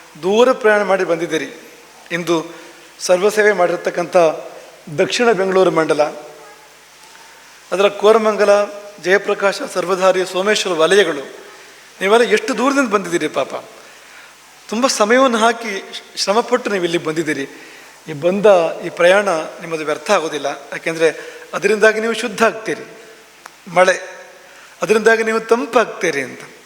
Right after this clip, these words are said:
ಮಳೆ, ಅದರಿಂದಾಗಿ ನಿಮ್ಮ ಬದುಕು ಹಸಿರಾಗ್ತದೆ ಅಂತ, ಮಳೆ ಮತ್ತೆ ಅಂತ. ಹಾಗಾಗಿ ಮಳೆಯ ಕಾರ್ಯವನ್ನೇ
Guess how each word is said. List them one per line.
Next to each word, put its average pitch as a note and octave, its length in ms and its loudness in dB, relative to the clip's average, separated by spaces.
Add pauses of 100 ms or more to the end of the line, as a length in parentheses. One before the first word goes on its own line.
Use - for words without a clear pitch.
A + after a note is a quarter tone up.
(320)
ಮಳೆ, F#3 280 2 (840)
ಅದರಿಂದಾಗಿ A#3+ 440 2
ನಿಮ್ಮ A3 220 -4
ಬದುಕು A3 380 0
ಹಸಿರಾಗ್ತದೆ G#3 720 -2
ಅಂತ, - 180 -12 (560)
ಮಳೆ F#3+ 200 4
ಮತ್ತೆ C#3+ 380 -6
ಅಂತ. B2+ 180 -18 (420)
ಹಾಗಾಗಿ E3+ 380 -2 (480)
ಮಳೆಯ G#3+ 320 4
ಕಾರ್ಯವನ್ನೇ F#3 920 0